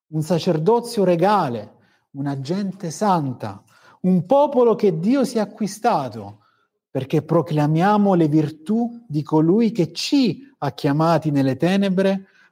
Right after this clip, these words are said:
alla sua luce meravigliosa. Prima Pietro due nove.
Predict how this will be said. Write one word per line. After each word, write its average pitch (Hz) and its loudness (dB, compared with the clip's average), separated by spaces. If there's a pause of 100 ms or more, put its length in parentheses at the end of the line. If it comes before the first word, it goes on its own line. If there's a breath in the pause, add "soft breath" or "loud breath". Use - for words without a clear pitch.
alla 139 2
sua 139 2
luce 170 2
meravigliosa. 127 -2 (280)
Prima 123 -8
Pietro 120 -8
due 117 -6
nove. 107 -6